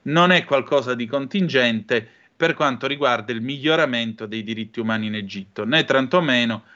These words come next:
è un invito, né la Russia invita l'Egitto a correggere, eh, le attuali difficoltà economiche.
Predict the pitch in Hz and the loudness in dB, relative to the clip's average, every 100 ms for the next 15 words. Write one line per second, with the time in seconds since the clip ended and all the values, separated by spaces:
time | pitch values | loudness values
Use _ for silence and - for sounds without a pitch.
0 | - _ - 156 151 156 160 135 131 117 | -20 _ -2 2 2 2 0 0 -2 0
1 | 117 139 139 131 135 131 - 123 113 113 | 0 2 2 2 -2 -8 -8 -6 -4 -4
2 | 127 120 117 110 - _ _ 135 165 117 | -4 -4 -2 -4 -4 _ _ -4 -4 -4
3 | 120 107 120 117 135 113 113 113 101 113 | -8 -6 -8 -4 -2 -2 -2 -4 -4 -4
4 | 107 101 _ _ - 120 117 113 147 143 | -2 -4 _ _ -4 0 0 0 4 4
5 | - 123 113 110 113 110 117 117 120 110 | 2 0 0 0 -4 -6 -8 -8 -8 -4
6 | 113 113 101 98 - 113 117 117 110 107 | -4 -2 -2 -2 -6 -6 -2 -2 0 0
7 | 110 101 113 110 - | -2 0 2 0 -2